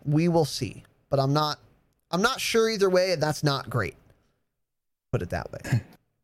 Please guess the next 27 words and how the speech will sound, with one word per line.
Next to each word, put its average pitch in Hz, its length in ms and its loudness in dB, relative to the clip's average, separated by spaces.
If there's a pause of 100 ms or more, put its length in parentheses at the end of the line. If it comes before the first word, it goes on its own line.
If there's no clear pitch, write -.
(320)
Um, 113 400 0 (560)
here's 370 180 2
something 240 320 -2
I 202 80 -2
can 214 320 2
say 143 400 2 (640)
beyond 247 380 4
a 208 60 4
shadow 240 440 2
of 202 120 4
a 165 80 4
doubt. 131 320 -2 (1400)
Um, 160 360 4 (120)
and 170 400 -2
I 180 240 0
will 170 580 4 (1040)
not 160 180 0
make 147 180 0
any 135 180 4
bets 135 320 0
on 120 140 0
this 113 200 -6
right 117 180 0
now, 113 360 -4
but 156 380 2 (800)
I'm 247 200 0
certain 143 600 0